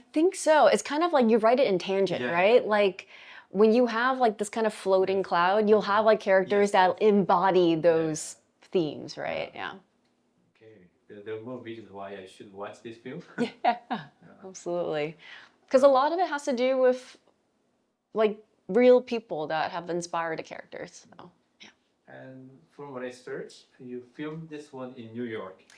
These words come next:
Speaker 1: Yes.
Speaker 2: Brooklyn and Queens.
Speaker 1: Mm-hmm.
Speaker 2: And I heard that filming in New York is not easy.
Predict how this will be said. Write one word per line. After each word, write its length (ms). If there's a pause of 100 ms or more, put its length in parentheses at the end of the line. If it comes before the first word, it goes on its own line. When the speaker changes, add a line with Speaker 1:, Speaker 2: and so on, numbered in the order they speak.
Speaker 1:
Yes. 240
Speaker 2:
Brooklyn 680
and 120 (100)
Queens. 340
Speaker 1:
Mm-hmm. 340 (600)
Speaker 2:
And 100
I 80
heard 340
that 360
filming 300
in 200
New 100 (100)
York 160
is 140 (100)
not 400
easy. 340